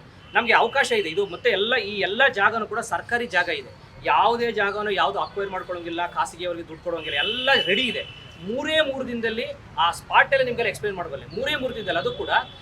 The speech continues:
ಕೆಲವೇ ಕೆಲವು ಗಂಟೆಗಳಲ್ಲಿ ಇವೆಲ್ಲ ಕ್ಲಿಯರ್ ಮಾಡೋದು. ನೋಡಿ, ಈಗ ಮಾಡ್ಬೇಕಾದ ಕೆಲಸ ಈ ನೇರವಾಗಿ ಹೋಗುವಂತ ವಾಹನಗಳನ್ನ ಈ ಜಾಗದಲ್ಲಿ ಬಿಟ್ಟು, ಈ ಮುಂದೆನೆ ನೋಡಿ, ಇಲ್ಲೊಂದು ಬಸ್ ಸ್ಟ್ಯಾಂಡ್ ಇದೆ ಈ ಕಡೆ, ನಿಮ್ಗೆ ಗೊತ್ತಲ್ಲ, ಶಿವಾಜಿನಗರ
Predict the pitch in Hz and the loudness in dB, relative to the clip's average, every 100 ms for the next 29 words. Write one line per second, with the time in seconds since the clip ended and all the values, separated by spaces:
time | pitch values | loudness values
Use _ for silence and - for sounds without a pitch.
0 | - - - 220 262 277 285 277 247 233 | -20 -18 0 2 2 4 2 4 0 0
1 | 180 226 254 240 233 233 202 208 190 170 | -2 2 2 2 0 -2 -2 0 -2 -4
2 | 139 147 254 - - - 202 262 208 202 | -6 -6 -6 -8 -16 -10 -6 -2 0 0
3 | 208 202 - 160 - 143 240 - - - | 0 -2 -4 -6 -4 2 2 0 -12 -16
4 | - - - - 170 175 269 277 233 226 | -16 -18 -16 -8 0 6 8 8 6 2
5 | 233 233 226 190 202 214 202 190 196 214 | 0 -2 -2 0 0 0 -2 -4 -2 -2
6 | 190 196 208 190 190 147 - 127 151 220 | -2 -6 0 -2 -2 -8 -10 -8 -6 -6
7 | - - - - - - 190 190 151 233 | -10 -18 -20 -20 -16 -12 -6 -6 -2 -4
8 | 262 277 226 196 196 196 196 190 - 220 | 4 6 6 2 0 0 -2 -6 -2 2
9 | 196 175 185 147 165 165 175 208 - - | 2 0 -4 -6 -6 -10 -10 -10 -12 -18
10 | - - - - 196 220 202 185 | -18 -18 -20 -6 0 0 0 -2